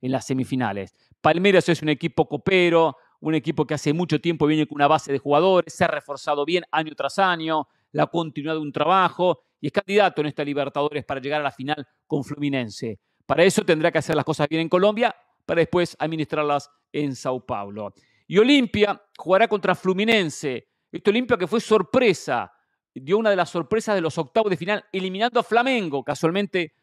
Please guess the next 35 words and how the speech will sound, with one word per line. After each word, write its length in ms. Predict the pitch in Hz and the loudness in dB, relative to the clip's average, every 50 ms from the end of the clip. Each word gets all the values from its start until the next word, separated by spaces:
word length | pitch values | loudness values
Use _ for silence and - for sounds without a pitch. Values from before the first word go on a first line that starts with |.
| _ _ _ - | _ _ _ -8
al 120 | - 160 180 | -8 -8 -6
otro 140 | - 170 151 | -4 -6 -4
equipo 340 | 123 165 160 127 160 156 135 | -4 -6 -8 -4 -2 -2 -2
de, 160 | 143 135 _ _ _ _ | -2 -6 _ _ _ _
eh, 640 | - 123 147 139 131 131 127 131 127 123 123 123 120 127 | -6 -4 -2 -2 -2 -2 -4 -4 -6 -6 -8 -10 -10 -4
de 140 | 127 151 147 | -2 -2 0
Río 140 | 156 180 | 0 0
de 100 | 165 151 | 0 0
Janeiro. 640 | 139 - 156 147 147 135 117 110 110 110 101 95 - _ _ _ _ _ _ - | 0 -2 -4 -2 -2 -4 -4 -4 -6 -6 -8 -8 -10 _ _ _ _ _ _ -8
Nos 180 | 131 143 - - | -4 -4 -4 0
privó 480 | - 175 170 170 165 180 202 220 214 | 2 2 2 4 4 4 4 4 4
del 280 | 147 147 160 151 120 - | 2 0 -2 -2 -2 -2
clásico 640 | - 175 185 175 - - 156 - - 156 143 - | 0 2 2 2 0 -6 -8 -4 -2 -2 -2 2
carioca, 540 | - 156 156 175 196 214 202 175 - - 135 | 0 0 2 4 4 4 4 4 2 0 -2
el 80 | 135 - | -2 -2
Fla-Flu, 720 | - 175 185 170 - - 208 233 247 220 185 135 104 _ _ _ _ _ _ - | 0 0 0 0 0 0 2 4 6 6 6 4 2 _ _ _ _ _ _ -10
en 100 | - 147 | -4 -2
los 120 | 151 131 | -2 -2
cuartos 360 | - - 170 165 - - 151 147 | 2 2 2 2 2 2 0 0
de 60 | 135 | 0
final. 440 | - 156 147 143 117 104 92 - _ _ _ - | 0 -2 -2 0 0 -2 -4 -8 _ _ _ -4
Olimpia 380 | - 143 175 202 202 - 180 | -2 2 2 2 2 2 0
eliminó 260 | 160 156 151 170 175 180 | 0 0 0 -2 -4 -4
un 80 | 175 | 0
grande 600 | 175 196 220 226 220 220 220 220 - _ _ _ - | 2 2 2 4 4 4 4 4 2 _ _ _ -16
y 100 | - 127 | -14 -4
quiere 180 | - 175 175 175 | 0 2 4 4
volver 240 | 165 156 170 170 | 4 2 2 0
a 60 | 165 151 | 0 2
dar 120 | 170 170 | 0 -2
la 80 | 165 - | -2 -2
sorpresa, 420 | - 147 131 - 170 175 - 170 | -6 -8 -8 -6 -8 -8 -6 -6
eliminar 320 | 147 139 131 147 156 156 | -8 -6 -4 -2 -2 -2
al 120 | 143 135 147 | 0 0 -2
otro 380 | 151 147 - 147 147 139 120 | -2 -2 0 0 0 0 -2